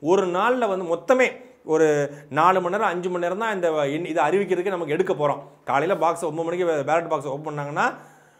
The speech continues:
நாலு மணி நேரம், அஞ்சு மணி நேரத்துல யார் வெற்றி பெற்றிருக்கா, யார் தோல்வி அடைஞ்சிருக்கா தெரிஞ்சு போயிடும். ஆனா அதுக்கு இந்த இருபத்தெட்டு நாட்கள் வந்து இருபது, இருபத்தஞ்சு நாட்களுக்கு மேல வந்து ஏன் வைக்கணும்?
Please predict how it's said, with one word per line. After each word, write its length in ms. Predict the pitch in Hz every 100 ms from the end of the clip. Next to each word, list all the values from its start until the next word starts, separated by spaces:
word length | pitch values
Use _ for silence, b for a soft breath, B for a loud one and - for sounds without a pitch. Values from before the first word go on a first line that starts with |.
| B B _ 123
நாலு 260 | 156 226
மணி 80 | 214
நேரம், 120 | 226
அஞ்சு 140 | 202 196
மணி 120 | 185
நேரத்துல 220 | 190 226
யார் 220 | 185 196
வெற்றி 240 | 180 151 190
பெற்றிருக்கா, 320 | 175 202 220
யார் 180 | 190 185
தோல்வி 180 | 185
அடைஞ்சிருக்கா 260 | 175 202 -
தெரிஞ்சு 200 | 196 190
போயிடும். 260 | 160 123 143
ஆனா 200 | 147 131
அதுக்கு 340 | 180 - 127 147 - B B -
இந்த 240 | 202 208
இருபத்தெட்டு 520 | 170 190 233 240 190 170
நாட்கள் 380 | 180 226 240
வந்து 300 | 202 185 202
இருபது, 240 | 180 185 175
இருபத்தஞ்சு 440 | 170 170 160 156
நாட்களுக்கு 340 | 170 202 196 165
மேல 160 | 175
வந்து 200 | 170 180
ஏன் 140 | 160 156
வைக்கணும்? 420 | 131 131 123